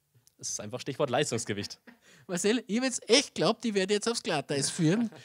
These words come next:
Speaker 2: Du bist deppert, das ist ja eine super Erklärung. Habe ich schon wieder was gelernt. Das ist großartig. Na, dann gehen wir weiter.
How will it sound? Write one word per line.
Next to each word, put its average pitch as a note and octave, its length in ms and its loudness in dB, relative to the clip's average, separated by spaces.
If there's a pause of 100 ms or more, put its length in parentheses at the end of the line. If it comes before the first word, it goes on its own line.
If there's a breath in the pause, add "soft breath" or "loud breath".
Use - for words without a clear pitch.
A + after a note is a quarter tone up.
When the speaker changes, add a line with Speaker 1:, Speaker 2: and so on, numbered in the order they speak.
(120 loud breath)
Speaker 2:
Du D3+ 80 0
bist - 280 -2
deppert, F3 280 -2
das D3+ 80 -2
ist C#3+ 80 -4
ja C#3+ 80 2
eine C#3 200 -4
super - 400 -4
Erklärung. D3 540 -8 (200)
Habe B2 120 -4
ich C3 60 -6
schon E3 100 -6
wieder F#3+ 200 -6
was G3 140 -6
gelernt. C3+ 340 -6 (140)
Das D3 200 -10
ist D3 180 -14
großartig. A#2+ 600 -2 (480 loud breath)
Na, D#3 100 6
dann A3+ 100 6
gehen G#3 160 6
wir C4 120 2
weiter. B2+ 420 0